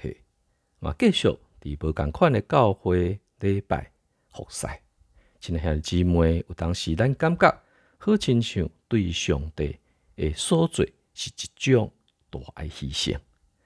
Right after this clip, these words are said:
但是上帝互这种的牺牲变做一个更较大的祝福，临在伫咱的生命中间。上帝对一个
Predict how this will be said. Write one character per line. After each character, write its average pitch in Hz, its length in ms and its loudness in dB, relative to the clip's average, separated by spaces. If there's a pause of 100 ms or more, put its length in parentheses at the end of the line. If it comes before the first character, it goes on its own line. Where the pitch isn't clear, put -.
(280)
但 - 140 -10
是 - 160 -6
上 80 360 0
帝 71 220 -6
互 95 160 -10
这 - 180 -8
种 226 340 4 (200)
的 80 220 -6
牺 101 280 -4
牲 151 340 4 (440)
变 143 200 0
做 139 140 2
一 123 60 4
个 - 440 -4
更 - 220 0
较 - 140 -8 (100)
大 90 200 0
的 82 60 -2
祝 - 160 -2
福， - 300 2 (260)
临 85 360 -2
在 71 420 -4
伫 62 140 -10
咱 78 320 -4
的 - 280 -12
生 - 280 -2 (120)
命 - 160 -10 (100)
中 - 240 -14
间。 - 160 -8 (840)
上 82 140 -4
帝 78 120 2
对 135 180 2
一 - 20 4
个 90 360 2